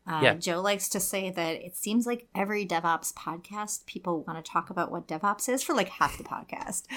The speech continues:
Speaker 1: <laughs> So it kinda makes fun of us for that. So I, I guess I'll just, I'll say it's,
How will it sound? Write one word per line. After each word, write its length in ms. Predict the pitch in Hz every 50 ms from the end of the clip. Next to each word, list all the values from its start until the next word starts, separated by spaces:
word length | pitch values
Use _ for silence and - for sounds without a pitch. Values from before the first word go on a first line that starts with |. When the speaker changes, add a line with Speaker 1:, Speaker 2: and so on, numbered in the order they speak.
| 262 277
Speaker 1:
<laughs> 200 | 285 277 254 -
So 260 | - - - - - - - -
it 160 | - - -
kinda 140 | 208 220 196
makes 180 | 180 190 185 -
fun 200 | - 294 262 262
of 40 | 180
us 140 | 180 170 151
for 100 | 135 175
that. 280 | 165 165 165 - - -
So 240 | - 185 180 175 170 - - - - - - _
I, 180 | - 240 247 - -
I 100 | - 254
guess 180 | 262 302 311
I'll 100 | 392 359
just, 280 | 277 285 262 - - - _ _ -
I'll 160 | 180 180 175
say 320 | 175 - - 170 175 185 190
it's, 300 | 180 - - - -